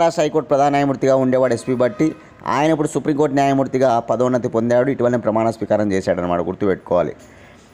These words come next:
అదేవిధంగా అర్జున్ రామ్ మేఘవాల్ ఎవరంటే కనుక కేంద్ర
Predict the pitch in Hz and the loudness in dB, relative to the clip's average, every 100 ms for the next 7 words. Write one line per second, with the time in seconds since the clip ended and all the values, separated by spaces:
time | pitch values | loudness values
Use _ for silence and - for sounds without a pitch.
0 | - 131 170 170 131 120 180 170 165 165 | -6 0 2 2 0 0 0 2 2 0
1 | 156 147 147 143 139 139 135 131 123 110 | 0 0 2 2 2 0 -2 0 0 0
2 | 113 - - - 139 156 | -4 -14 -12 -4 0 2